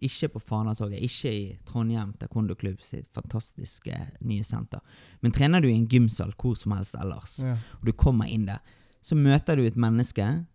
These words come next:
Speaker 1: som står der i en hvit drakt, og rekker frem neven og sier, «Hei, hva heter du?» «Jeg
Speaker 2: Mm.
Speaker 1: heter Kjetil.»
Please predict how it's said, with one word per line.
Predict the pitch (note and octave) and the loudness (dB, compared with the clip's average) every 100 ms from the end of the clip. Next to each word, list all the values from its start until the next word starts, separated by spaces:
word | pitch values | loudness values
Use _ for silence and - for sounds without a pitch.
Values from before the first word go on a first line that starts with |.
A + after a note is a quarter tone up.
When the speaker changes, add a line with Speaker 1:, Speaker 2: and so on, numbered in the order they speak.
| _ | _
Speaker 1:
som | - A#2 | -6 -2
står | A2 - D3 A#2+ | -2 4 6 6
der | G#2+ | 2
i | G#2+ A2 | 0 0
en | A2+ | -2
hvit | A#2 A#2 | -2 -4
drakt, | - A2+ - - - - - - - - - _ _ _ _ _ _ _ _ _ | -2 -6 -6 -12 -18 -18 -18 -20 -20 -20 -20 _ _ _ _ _ _ _ _ _
og | B2 B2+ | -2 0
rekker | C3+ G#2+ | 0 0
frem | - A#2+ A2+ | 2 4 4
neven | A2 A2 A2 G#2+ - | 4 2 0 -2 -6
og | |
sier, | - G2+ G#2 | -4 -4 0
«Hei, | A3 C#4 B2+ - - - - - _ - | 0 0 -2 -6 -20 -20 -20 -20 _ -10
hva | C#4+ | -6
heter | C4+ B3+ | -4 0
du?» | G#3 A2+ - _ | 0 -2 -6 _
«Jeg | - | 0
Speaker 2:
Mm. | C3+ | 2
Speaker 1:
heter | G#2+ G#2 | 2 0
Kjetil.» | A2 G#2+ G2+ F#2+ | 0 0 -2 -6